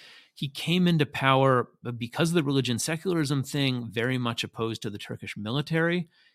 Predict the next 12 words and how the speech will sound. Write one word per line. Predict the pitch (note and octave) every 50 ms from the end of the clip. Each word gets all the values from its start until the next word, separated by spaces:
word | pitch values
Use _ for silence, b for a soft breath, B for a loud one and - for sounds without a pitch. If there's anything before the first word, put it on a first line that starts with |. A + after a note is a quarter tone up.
| b b b
He | - - C3
saw | - - - - - A2 A2+ A#2+ A#2+ A#2+
the | G#2+ G#2+ G2+
conflict | - - - B2+ B2 A#2+ A#2 - - A#2+ A2+ _ -
between | A2 - - A#2 G#2+
the | G2+
Turkish | - - A2+ - - - -
military | G#2 G#2 A2 A2+ G#2 - - A2+ G#2+ G#2+ G#2 G#2 G2+ -
and | - G#2+ G2
the | - - _
Kurds | - - - A#2+ B2 C#3 D#3 E3 F3 E3+ D3+ C3+ - - -
as | A#2+ A2+ A2+ A2+ A2+ A2+ G#2+ G#2 G2+ G2+ G2+ -